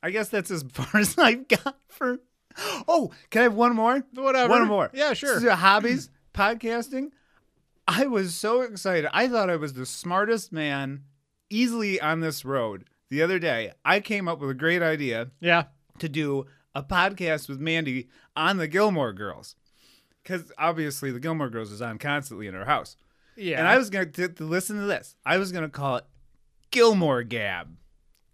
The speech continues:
Speaker 2: Gilmore Gab.
Speaker 1: Yeah, 'cause it's just like we watch an episode and talk about it.
Speaker 2: And you feel like a smart person because that's what came to mind?
Speaker 1: Yes.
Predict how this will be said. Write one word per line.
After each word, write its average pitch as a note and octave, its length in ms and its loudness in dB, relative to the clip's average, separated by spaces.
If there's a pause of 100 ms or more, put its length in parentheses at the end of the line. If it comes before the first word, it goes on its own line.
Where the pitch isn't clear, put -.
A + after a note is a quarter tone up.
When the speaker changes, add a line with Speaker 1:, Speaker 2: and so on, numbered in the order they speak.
(320)
Speaker 2:
Gilmore F#3+ 640 -2
Gab. C3 640 -2
Speaker 1:
Yeah, E4 180 6
'cause F#3+ 140 -6
it's F#3+ 80 -8
just A3+ 180 -4
like F#3+ 180 0
we F#3+ 60 -4
watch F3+ 280 0
an F#3+ 60 -10
episode F3 300 -6
and E3+ 120 -6
talk G#3+ 260 4
about F2+ 240 -12
it. - 80 -18 (160)
Speaker 2:
And E3+ 160 -6
you F3+ 120 0
feel G3 240 0
like F3 160 2
a E3+ 60 -2
smart D#3 360 -4
person D#3+ 300 -4
because C#3 380 -8
that's C3 320 -8
what C#3+ 140 -8
came C#3 220 -10
to C#3 80 -8
mind? C3 340 -8
Speaker 1:
Yes. - 320 0